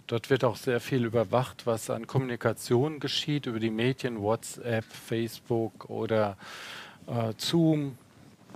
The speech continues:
Skype. Für uns ist es jetzt äußerst schwierig, äh, Kontakt zu halten. Geistliche Dinge können wir gar nicht ansprechen. Wir können eigentlich nur noch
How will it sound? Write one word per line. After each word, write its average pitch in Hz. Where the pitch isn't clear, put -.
Skype. 127
Für 131
uns 160
ist 131
es 131
jetzt 135
äußerst 156
schwierig, 139
äh, 123
Kontakt -
zu 120
halten. 117
Geistliche 135
Dinge 131
können 120
wir 104
gar 104
nicht 143
ansprechen. 135
Wir 127
können 127
eigentlich 120
nur 127
noch 127